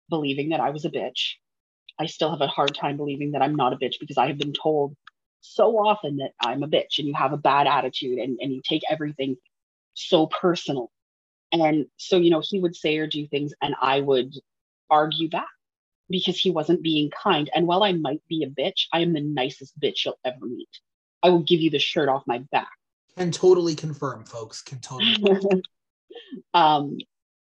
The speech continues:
Speaker 1: and, and the things that he would do and say were, were truly horrible. And I, I blamed myself so very much for not being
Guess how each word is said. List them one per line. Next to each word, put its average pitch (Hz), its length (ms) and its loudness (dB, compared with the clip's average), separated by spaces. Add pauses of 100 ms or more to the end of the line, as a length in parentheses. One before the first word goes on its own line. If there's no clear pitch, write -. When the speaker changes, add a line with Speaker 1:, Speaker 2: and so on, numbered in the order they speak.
(220)
Speaker 1:
and, 185 180 2
and 185 140 4
the 180 80 0
things 214 300 -2
that 226 100 0
he 196 140 -2
would 170 140 -2
do 160 200 -4
and 151 140 -6
say 143 300 -2 (100)
were, 156 420 -4 (480)
were 170 80 0
truly 170 440 -2
horrible. 156 460 0
And 147 100 -2
I, 143 360 -4 (840)
I 160 120 0
blamed 160 600 -4
myself 139 680 -6 (460)
so 160 720 0
very 147 500 -4
much 101 340 -8 (180)
for 151 160 0
not 143 340 0 (100)
being 139 560 -2